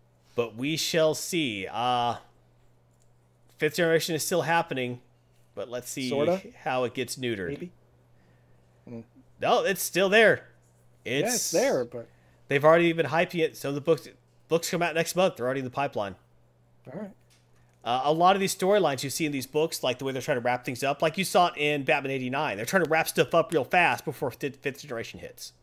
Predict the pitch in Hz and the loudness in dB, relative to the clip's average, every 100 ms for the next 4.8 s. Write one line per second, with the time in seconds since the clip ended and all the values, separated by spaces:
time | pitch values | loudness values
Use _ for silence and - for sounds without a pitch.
0 | _ _ _ 110 98 - _ _ _ - | _ _ _ -6 -6 -8 _ _ _ -20
1 | _ _ _ - 113 202 208 220 247 214 | _ _ _ -6 2 4 6 6 6 6
2 | 170 247 220 156 117 95 - - _ _ | 6 4 4 2 0 -6 -8 -14 _ _
3 | _ _ _ _ _ _ _ _ _ - | _ _ _ _ _ _ _ _ _ -6
4 | 151 156 147 113 82 123 117 | -2 0 0 -2 -4 -4 -4